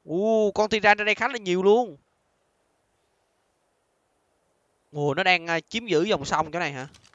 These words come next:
Level năm trăm sáu mươi. Vô, thôi, thôi, thôi, thôi, năm trăm sáu mươi bắt đầu lắm.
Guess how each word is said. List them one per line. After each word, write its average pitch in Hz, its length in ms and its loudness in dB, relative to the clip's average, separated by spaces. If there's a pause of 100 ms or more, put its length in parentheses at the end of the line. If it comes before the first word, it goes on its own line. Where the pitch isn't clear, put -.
(3000)
Level 180 280 6
năm 190 200 -2
trăm 254 200 0
sáu 277 140 2
mươi. 294 380 4 (280)
Vô, 185 400 6
thôi, 156 100 -10
thôi, 180 140 4
thôi, 180 240 4
thôi, 175 220 6
năm 175 140 -4
trăm 170 100 -4
sáu 196 140 -2
mươi 180 100 0
bắt 208 120 -2
đầu 170 240 8
lắm. 220 100 6